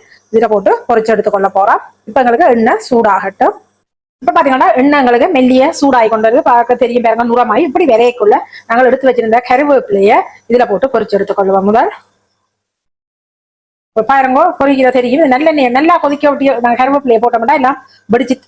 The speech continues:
தெறிக்கும் எங்களுக்கு. இப்ப மெல்லிய ஹீட்டா இருக்க நாங்க போட்டோமா இருந்தோம்னா எங்களுக்கு வெடிச்சு தெரிக்காது. உங்களுக்கு பார்க்கவே தெரியும் இந்த கருவேப்பிலை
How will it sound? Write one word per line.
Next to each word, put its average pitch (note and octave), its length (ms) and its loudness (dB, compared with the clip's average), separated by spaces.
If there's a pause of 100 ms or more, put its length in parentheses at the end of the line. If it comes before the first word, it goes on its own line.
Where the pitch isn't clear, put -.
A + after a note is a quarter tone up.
(180)
தெறிக்கும் C#4+ 360 -2
எங்களுக்கு. G3+ 360 -2 (340)
இப்ப D4 100 0 (100)
மெல்லிய D#4 320 2 (220)
ஹீட்டா D4 320 0
இருக்க A#3+ 340 0
நாங்க A3+ 220 0
போட்டோமா B3+ 420 0
இருந்தோம்னா G3+ 380 0
எங்களுக்கு A#3+ 240 0
வெடிச்சு A3 300 -4
தெரிக்காது. A3 440 -2 (360)
உங்களுக்கு A3+ 220 0
பார்க்கவே C#4 340 2
தெரியும் B3 220 0
இந்த G#3+ 140 0
கருவேப்பிலை A3+ 400 0